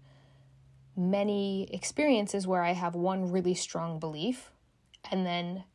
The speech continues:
over time develop what could be considered the opposite really strong belief. So I don't believe that there's, like, a right or a wrong. Um, I'm really just going on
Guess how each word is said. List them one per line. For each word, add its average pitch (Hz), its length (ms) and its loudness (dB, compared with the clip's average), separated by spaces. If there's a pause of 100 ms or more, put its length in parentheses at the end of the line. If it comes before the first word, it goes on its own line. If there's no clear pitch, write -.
(360)
over 175 220 -2
time 185 320 -2
develop 165 500 -4 (440)
what 185 200 -2
could 185 140 -8
be 180 120 -8
considered 175 440 -8
the 208 180 0
opposite - 640 -4
really 180 240 -8
strong - 340 -10
belief. - 440 -10 (380)
So 185 260 -4
I 185 80 2
don't 208 160 0
believe 190 440 -4
that 185 200 -6
there's, 175 420 -8 (200)
like, - 120 -14
a 175 80 -8
right 185 540 -2
or 185 180 -8
a 190 60 -6
wrong. 180 480 -2 (960)
Um, 180 520 -8
I'm 180 100 -2
really 175 260 -2
just 180 220 -10
going 175 320 -8
on 170 500 -8